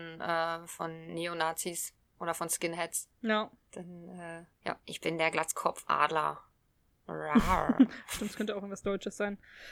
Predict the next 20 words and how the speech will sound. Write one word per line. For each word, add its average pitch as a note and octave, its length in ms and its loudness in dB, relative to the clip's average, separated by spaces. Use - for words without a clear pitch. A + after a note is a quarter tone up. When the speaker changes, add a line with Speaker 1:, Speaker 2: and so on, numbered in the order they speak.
Speaker 2:
<clears throat> C#4+ 340 12
Du B3 80 8
hast D4+ 160 8
mich D4 140 6
vorhin C#4+ 160 8
nochmal C4 160 8
darauf A3+ 160 2
hingewiesen, A3+ 540 2
ob - 160 -4
wir A#3 60 2
nicht A3 140 0
nochmal G#3 220 2
diskutieren A#3 480 0
könnten, G#3+ 360 -6
ob A#3+ 180 4
die B3 80 0
Kartoffel G#3+ 400 0
ein F#3+ 140 0
Gemüse F#3+ 360 -2
ist. - 280 -12